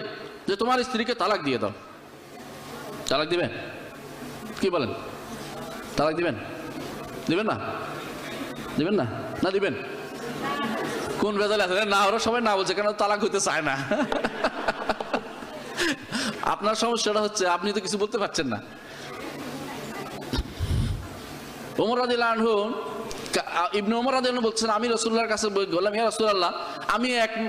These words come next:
এক মেয়েকে ভালোবেসে বিয়ে করেছি।" মানে বিয়ে করেছি, মেয়েটা আমার কাছে খুব প্রিয়। ভালোবেসে বিয়ে ওইরকম না, এখন যেটা হচ্ছে এটা না। তো মেয়েটা আমার কাছে প্রিয়, কিন্তু আমার পিতা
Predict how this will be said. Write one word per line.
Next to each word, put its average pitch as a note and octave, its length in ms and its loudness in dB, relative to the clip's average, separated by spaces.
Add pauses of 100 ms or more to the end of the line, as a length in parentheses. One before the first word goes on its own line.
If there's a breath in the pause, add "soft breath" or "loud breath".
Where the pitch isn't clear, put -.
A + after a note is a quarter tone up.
(200)
এক G3+ 220 2
মেয়েকে A3+ 360 2
ভালোবেসে G3 440 2
বিয়ে D3+ 200 2
করেছি।" B2 280 0
মানে G3 120 2
বিয়ে A#3 200 2
করেছি, A3+ 240 0
মেয়েটা G#3 200 2
আমার G#3+ 140 4
কাছে G3 140 -4
খুব G3+ 120 -2
প্রিয়। D#3+ 480 -2
ভালোবেসে E3 380 2
বিয়ে G#3+ 140 4
ওইরকম D#3 240 4
না, D3+ 140 4
এখন D#3+ 180 0
যেটা D3+ 180 0
হচ্ছে D3 180 -2
এটা C3 140 0
না। G2+ 140 -6 (680 loud breath)
তো E3 420 2
মেয়েটা G3+ 220 0
আমার G#3+ 120 4
কাছে G3+ 120 -4
প্রিয়, G3+ 200 2
কিন্তু A3 260 0
আমার A3 380 4 (800)
পিতা G#3 400 4